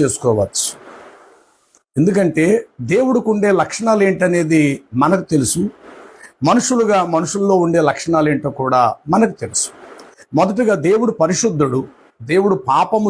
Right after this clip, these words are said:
చేయనివాడు, దేవుడు అబద్ధమాడుటకు మానవమాత్రుడు కాడు. ఇలా చెప్పుకుంటే దేవునిలో ఉండేటువంటి లక్షణాలు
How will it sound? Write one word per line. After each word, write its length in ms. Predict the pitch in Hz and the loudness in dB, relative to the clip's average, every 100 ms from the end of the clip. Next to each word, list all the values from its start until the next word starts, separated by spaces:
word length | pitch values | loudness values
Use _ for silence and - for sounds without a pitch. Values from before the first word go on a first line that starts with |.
| - | -2
చేయనివాడు, 640 | - 147 190 214 160 120 139 220 - - - - _ _ - _ _ - | -2 0 2 2 0 0 -4 -8 -12 -20 -20 -20 _ _ -20 _ _ -12
దేవుడు 400 | 127 185 208 196 | -4 0 0 0
అబద్ధమాడుటకు 1120 | 185 135 160 196 175 214 180 185 156 175 170 156 139 139 _ _ 107 | 0 0 0 0 -2 0 0 0 -2 -2 0 0 0 -6 _ _ -12
మానవమాత్రుడు 800 | 104 120 170 202 202 196 214 214 - | -4 0 2 2 0 0 -2 0 0
కాడు. 320 | 135 117 120 - - - - _ _ _ _ _ _ _ _ | 0 -2 -10 -14 -20 -20 -20 _ _ _ _ _ _ _ _
ఇలా 120 | 196 220 | 0 0
చెప్పుకుంటే 600 | 233 233 277 269 208 214 | 0 -2 0 0 0 0
దేవునిలో 500 | 156 208 233 226 220 | 0 0 2 2 0
ఉండేటువంటి 680 | 202 190 190 190 180 160 | 0 0 0 0 -2 0
లక్షణాలు 640 | 151 123 - 185 196 180 | 0 -2 -4 -2 0 2